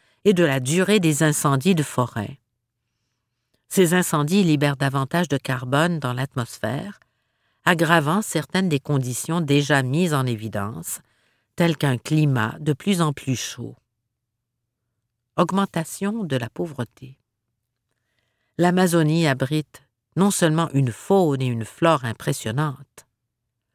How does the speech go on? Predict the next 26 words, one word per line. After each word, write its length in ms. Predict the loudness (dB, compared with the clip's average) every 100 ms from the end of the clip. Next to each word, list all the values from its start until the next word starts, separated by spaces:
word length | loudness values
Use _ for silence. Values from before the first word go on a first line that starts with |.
| _ _ _
mais 180 | 2 4
aussi 240 | 4 2
des 140 | 2 2
personnes, 720 | 0 -4 -2 0 0 -4 -10 -16 _ _ _ _ _
dont 220 | 0 2 4
beaucoup 420 | 2 0 -2 0
dépendent 640 | 0 0 -2 -2 -2 -4 -2
de 80 | 0
la 120 | 0
forêt 460 | 0 0 2 2 2
amazonienne 960 | 2 0 0 -2 -2 -2 -2 -2 -6 -10 _ _ -2
pour 200 | 0 0
subsister. 800 | -2 -2 -2 -4 -4 -8 -10 -10 _ _ _ _ _ _ _ _ _ _ _ _ _ _ _ _ _ _ 2
Toutes 240 | 2 4
les 100 | 0
forêts 420 | 2 0 2 0
tropicales 640 | -2 -2 -2 -2 -2 -2
du 160 | -2 -2
monde 520 | -2 -2 -2 -4 -6 -14 _ _ _ _ _ _
fournissent 480 | -2 0 4 4 2
de 100 | 0
la 160 | 0 2
nourriture, 680 | 0 -2 -2 0 0 -2 -8 _ _ _
une 140 | 2 2
sécurité 800 | 2 -2 0 -2 0 2 0 2
énergétique, 1000 | 2 2 0 -2 -4 -4 -4 -4 -6